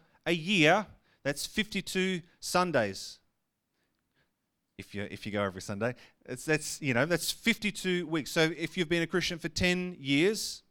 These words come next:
how many sermons is that? Five hundred and twenty sermons that you've sat through. Okay, that's a lot of hours of teaching on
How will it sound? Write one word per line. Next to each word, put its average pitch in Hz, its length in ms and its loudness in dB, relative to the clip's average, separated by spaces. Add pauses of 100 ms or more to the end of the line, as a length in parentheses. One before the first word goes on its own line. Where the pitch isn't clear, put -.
(800)
how 165 80 2
many 170 100 0
sermons 170 420 0
is 147 100 -8
that? 160 260 0 (920)
Five 190 220 8
hundred 185 280 2
and 175 80 -6
twenty 180 280 -2
sermons 175 480 -2
that 151 100 -4
you've 147 120 -6
sat - 280 -4
through. 98 240 -10 (840)
Okay, 135 180 -6
that's 160 160 -8
a 180 40 -4
lot 190 220 4
of 180 80 2
hours 185 400 2
of 170 140 -6
teaching 127 600 -4 (320)
on 147 440 0